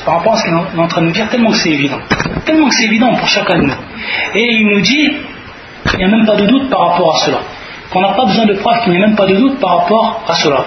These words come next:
Le fait de prendre de la sunna et le fait d'y croire fermement. Et de croire, bien entendu, et de prendre de, euh, ce qui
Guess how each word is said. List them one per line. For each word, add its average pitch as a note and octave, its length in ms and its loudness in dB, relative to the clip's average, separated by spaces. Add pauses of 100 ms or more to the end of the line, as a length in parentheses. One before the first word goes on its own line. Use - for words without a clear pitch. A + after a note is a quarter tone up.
Le D3 80 -2
fait D3+ 200 -2
de D#3+ 80 0
prendre F3+ 260 0
de E3 60 2
la D#3 80 0
sunna G3+ 360 2 (540)
et E3+ 100 -2
le E3+ 100 2
fait G3+ 440 0 (180)
d'y - 140 -4
croire - 680 0
fermement. C#3 380 0 (480)
Et D#3 80 -2
de D#3+ 100 0
croire, F#3 360 2
bien E3+ 100 2
entendu, D#3+ 380 0 (340)
et D#3 60 -2
de D3+ 100 0
prendre G#3+ 400 0 (480)
de, D#3 60 2
euh, G3+ 400 0
ce - 220 -2
qui A3+ 340 0